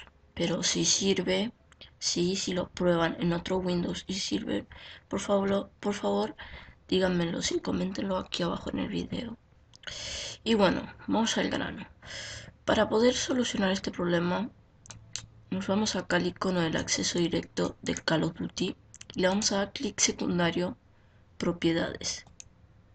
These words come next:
Aquí en propiedades le vamos a dar en compatibilidad y aquí le vamos a dar en ejecutar este programa como administrador.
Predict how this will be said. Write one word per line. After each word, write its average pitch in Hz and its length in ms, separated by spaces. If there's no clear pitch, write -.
Aquí - 180
en 240 140
propiedades 190 840
le 170 140
vamos 175 320
a 190 60
dar 185 100
en 180 160
compatibilidad 170 1000
y 277 120
aquí - 180
le 214 80
vamos 208 340
a 185 60
dar 185 320
en 202 280
ejecutar 190 560
este 208 240
programa 196 460
como 185 240
administrador. 190 840